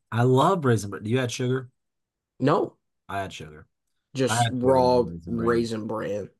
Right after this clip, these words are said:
Speaker 1: No, dude, I don't like it raw.
Speaker 2: I like it raw.
Speaker 1: I add sugar. I also like Fruity Pebbles. I have to have sugar.
Speaker 2: I've never had Fruity Pebbles.
Speaker 1: My heart will just give it. <gasps> Never?
Speaker 2: My, my parents had a really weird barometer growing up of, like, what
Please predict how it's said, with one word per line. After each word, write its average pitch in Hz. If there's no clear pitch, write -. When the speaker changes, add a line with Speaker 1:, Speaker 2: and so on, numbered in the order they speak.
Speaker 1:
No, 87
dude, 87
I 90
don't 101
like 85
it -
raw. 80
Speaker 2:
I 82
like 123
it 110
raw. 113
Speaker 1:
I 101
add 98
sugar. 90
I 95
also 127
like 90
Fruity 87
Pebbles. 76
I 80
have 90
to -
have 76
sugar. -
Speaker 2:
I've 170
never 220
had 139
Fruity 113
Pebbles. 82
Speaker 1:
My 82
heart 85
will 76
just 80
give 82
it. 85
<gasps> -
Never? 110
Speaker 2:
My, 175
my 175
parents 254
had 160
a 139
really 151
weird 131
barometer 120
growing 127
up 123
of, 135
like, 113
what 127